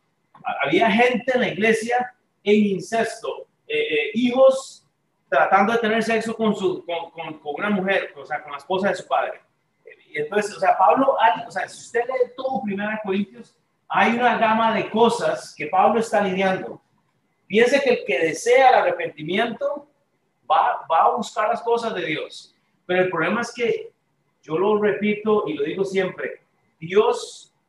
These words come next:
no nos ha impresionado al punto que dejemos de hacer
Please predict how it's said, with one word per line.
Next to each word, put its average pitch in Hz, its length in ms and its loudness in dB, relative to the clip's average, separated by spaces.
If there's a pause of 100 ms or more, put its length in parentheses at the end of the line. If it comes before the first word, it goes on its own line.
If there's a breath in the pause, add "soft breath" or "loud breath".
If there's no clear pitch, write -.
no 160 400 -2
nos 214 220 0
ha 208 120 -2
impresionado 202 920 -2
al - 280 -4
punto 262 760 -4
que 165 80 -6
dejemos 170 800 -8 (300)
de 143 160 -4
hacer 180 520 0